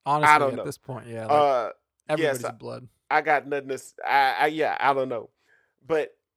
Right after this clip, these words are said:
Speaker 2: it's just, like, a interesting gimmick to, like, play on, like, the vampire thing. You got the organ beat. Uh, then you got King Vamp. You got the Vamp Anthem. Um,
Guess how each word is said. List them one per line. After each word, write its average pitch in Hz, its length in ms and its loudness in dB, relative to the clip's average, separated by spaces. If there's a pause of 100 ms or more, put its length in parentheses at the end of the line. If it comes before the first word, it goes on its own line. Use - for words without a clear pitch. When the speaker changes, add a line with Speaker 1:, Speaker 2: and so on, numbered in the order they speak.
(840)
Speaker 2:
it's 160 160 0
just, 175 160 -4
like, 160 300 0
a 151 220 2
interesting 180 480 -4
gimmick 147 500 -4 (240)
to, 175 140 -6
like, 135 260 -6 (160)
play 151 240 -6
on, 135 160 -6
like, 131 180 -10
the 123 80 -18
vampire 127 480 -6
thing. 131 300 -12
You 127 80 -20
got 127 160 -8
the - 80 -16
organ 131 680 -6 (240)
beat. 139 300 -14 (260)
Uh, 117 500 -12 (600)
then 139 140 -6
you 131 60 -10
got 127 200 -4
King 151 320 0
Vamp. 131 320 -2 (100)
You - 100 -20
got 113 140 -10
the 123 80 -12
Vamp 131 320 0
Anthem. 135 600 2 (480)
Um, 113 640 -4